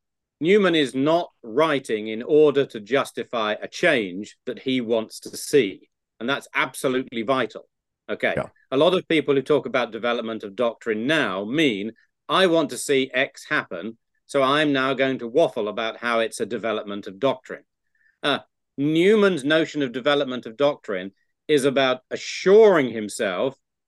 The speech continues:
Speaker 1: that there is a church which has spoken continuously. That's what he's trying to do.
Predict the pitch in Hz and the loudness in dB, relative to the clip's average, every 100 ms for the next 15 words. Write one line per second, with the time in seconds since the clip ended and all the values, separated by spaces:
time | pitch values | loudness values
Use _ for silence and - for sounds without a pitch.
0 | _ _ _ 160 143 151 175 156 - - | _ _ _ 0 4 6 4 2 0 4
1 | 156 156 - 143 143 - 165 160 - - | 4 4 0 -4 -4 -2 2 2 0 -8
2 | - 151 156 143 135 131 143 143 185 180 | 0 4 4 2 -2 -2 -4 -2 -2 -2
3 | 113 92 - 92 - _ _ _ _ _ | -4 -6 -10 -14 -16 _ _ _ _ _
4 | _ _ _ - 175 - 170 143 165 151 | _ _ _ -4 -4 -2 -4 -2 0 0
5 | 139 151 156 82 | 0 0 0 -2